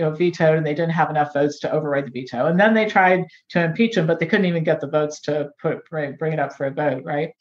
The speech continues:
So I would have sat down with some of our useless officials and had a different kind of conversation with them if I had the backing to do it. I would have said, "Look," I would have started, like, with my own senator, who is really useless.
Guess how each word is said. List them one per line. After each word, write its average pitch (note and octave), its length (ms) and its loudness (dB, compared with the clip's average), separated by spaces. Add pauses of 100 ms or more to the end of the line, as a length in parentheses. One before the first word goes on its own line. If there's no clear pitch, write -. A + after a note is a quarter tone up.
(460)
So G3+ 560 4
I G3+ 180 6
would F#4+ 100 2
have C4 100 4
sat F3 260 2
down F3 240 2
with D#3+ 120 2
some F#3+ 200 0
of E3 120 -4
our D#3+ 140 4
useless E3 440 0
officials D3+ 520 -2
and E3+ 100 -4
had E3+ 180 0
a D#3 40 2
different C#4+ 320 0
kind A3 140 2
of - 60 -4
conversation F3 600 0
with C#3+ 160 -4
them C#3+ 140 -6
if C#3+ 160 -2
I C#3+ 80 4
had E3+ 340 2
the F3 80 -6
backing D#3+ 520 0
to D#3 60 -8
do E3 220 0
it. D3 160 0
I D#3+ 80 4
would G#3+ 140 2
have G#3 100 -2
said, E3 280 0
"Look," E3 260 0
I D#3+ 100 0
would D4+ 140 -2
have C4 80 -2
started, G#3+ 320 2
like, D3+ 180 2
with E3 160 -6
my D#3 160 2
own E3+ 140 0
senator, D#3+ 400 0
who E3+ 100 -2
is D#3+ 200 -6
really D3+ 260 -2
useless. F#3 400 -6